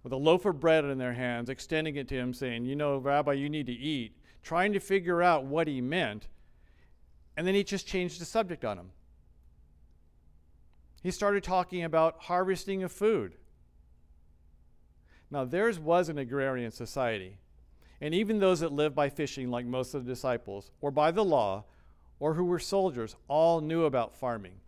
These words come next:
It was the lifeblood of their community. We no longer live in agrarian society, even here. So the planting and harvesting images that Jesus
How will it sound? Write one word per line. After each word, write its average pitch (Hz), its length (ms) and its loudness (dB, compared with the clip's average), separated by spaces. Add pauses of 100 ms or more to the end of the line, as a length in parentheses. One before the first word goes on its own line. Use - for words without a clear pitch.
(320)
It 151 100 -4
was 170 180 0
the 175 140 -2
lifeblood 143 600 2
of 135 140 0
their 131 140 -2
community. 117 680 -6 (1300)
We 151 520 0 (440)
no 160 160 -2
longer 180 500 0
live 143 320 0
in 120 80 -4
agrarian 120 540 -4
society, 110 640 -6
even 135 260 -4
here. 113 400 -8 (800)
So - 140 -8
the 139 140 -4
planting 180 500 -2
and 175 120 -4
harvesting 151 540 -2
images 135 500 -6
that 135 140 -8
Jesus 131 640 -6